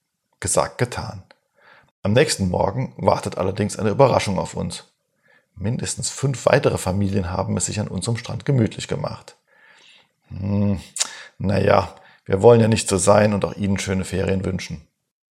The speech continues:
Dennoch sind wir ziemlich verdutzt, dass plötzlich so viele Leute hier sind. Hm. Am darauffolgenden Tag wiederholt sich das Ganze. Wieder sind wir nicht allein.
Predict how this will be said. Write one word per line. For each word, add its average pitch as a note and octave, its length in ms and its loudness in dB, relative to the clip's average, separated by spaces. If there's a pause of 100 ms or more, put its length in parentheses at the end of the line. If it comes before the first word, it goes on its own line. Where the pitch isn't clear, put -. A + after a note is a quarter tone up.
(320)
Dennoch A#2+ 300 -4
sind G2 180 -6
wir - 80 -8
ziemlich G#2 300 -2
verdutzt, - 580 0 (340)
dass C#3+ 160 -2
plötzlich - 380 -4
so A#2 80 -4
viele C#3+ 220 4
Leute F#3 280 8
hier F#2 140 0
sind. - 400 -8 (800)
Hm. G2+ 460 -4 (1300)
Am A#2 120 2
darauffolgenden G#2+ 720 6
Tag G#2 360 -4
wiederholt A2+ 380 0
sich - 140 -8
das - 180 -10
Ganze. - 320 -12 (260)
Wieder F#2+ 380 -2
sind C3 240 -4
wir A#2 80 -2
nicht G#2 240 -2
allein. A#2 440 8